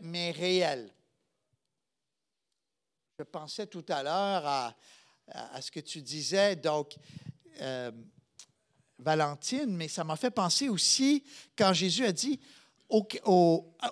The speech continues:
aux disciples, « Vous êtes le sel de la terre. » Le sel de la terre. En cuisine, le sel, il est très discret.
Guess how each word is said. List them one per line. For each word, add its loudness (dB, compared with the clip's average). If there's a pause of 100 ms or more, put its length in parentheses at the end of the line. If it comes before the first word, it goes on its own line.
aux 2
disciples, « 0
Vous 4
êtes 4 (600)
le 0
sel 4
de 6
la 0
terre. » -4 (1040)
Le -4
sel -2
de -4
la -6 (220)
terre. -10 (1300)
En 0
cuisine, -2
le 2
sel, 4
il 0
est -2
très 0
discret. -4